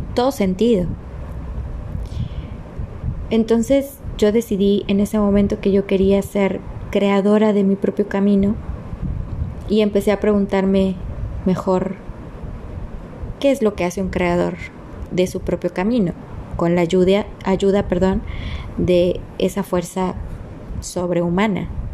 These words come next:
Que en vez de preguntarme o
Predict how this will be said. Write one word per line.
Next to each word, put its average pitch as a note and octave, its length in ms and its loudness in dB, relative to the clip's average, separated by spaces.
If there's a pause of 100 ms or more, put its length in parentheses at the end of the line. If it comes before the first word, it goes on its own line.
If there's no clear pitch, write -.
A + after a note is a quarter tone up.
(1400)
Que F#3+ 100 2
en F3+ 100 4
vez G3 120 4
de C4+ 80 4
preguntarme G#3 840 2 (640)
o E3+ 360 4